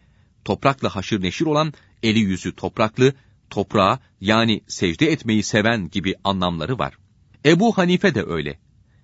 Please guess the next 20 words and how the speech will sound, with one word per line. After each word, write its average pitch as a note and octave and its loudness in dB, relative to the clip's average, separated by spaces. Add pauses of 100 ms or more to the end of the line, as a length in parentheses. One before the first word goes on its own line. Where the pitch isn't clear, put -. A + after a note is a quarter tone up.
(160)
Yani G#2+ 0
Hanif, A2+ -2 (320)
doğru A2+ 2
inanan, E3+ -2 (260)
İslamiyet'e C3 0
sarılan C3 0
kimse F2 -6
demektir. D#2 -6 (520)
Ebu G2 0
Hanife, F2 -2 (320)
gerçek A2 0
Müslümanların G#2 -2
hamisi, F2+ -2 (240)
koruyucusu, G2 0 (180)
babası G#2+ 0
demektir. C#2+ -8 (520)
Yoksa G#2 0 (300)
bayanın A2+ 4
dediği G#2 2
gibi E3 -4